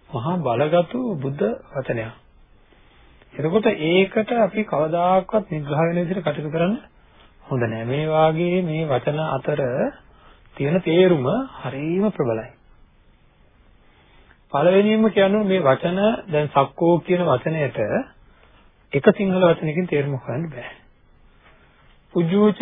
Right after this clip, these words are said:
සූජූච කියන වචන දෙකට එක සිංහල වචනකින් තේරුම හොයන්න බෑ. ඒතර පළවෙනියෙන් අවධාරණය කරලා කියන්න ඕනේ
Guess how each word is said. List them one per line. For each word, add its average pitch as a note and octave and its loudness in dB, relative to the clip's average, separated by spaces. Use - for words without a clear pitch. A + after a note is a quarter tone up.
සූජූච F#3+ 2
කියන F#3 2
වචන E3 2
දෙකට D#3 0
එක E3+ 0
සිංහල E3+ -2
වචනකින් F3 2
තේරුම D3+ 0
හොයන්න D#3+ -2
බෑ. A#2 2
ඒතර F#3 0
පළවෙනියෙන් G3 2
අවධාරණය G#3+ 4
කරලා F3 -2
කියන්න C#3+ -6
ඕනේ A#2 -8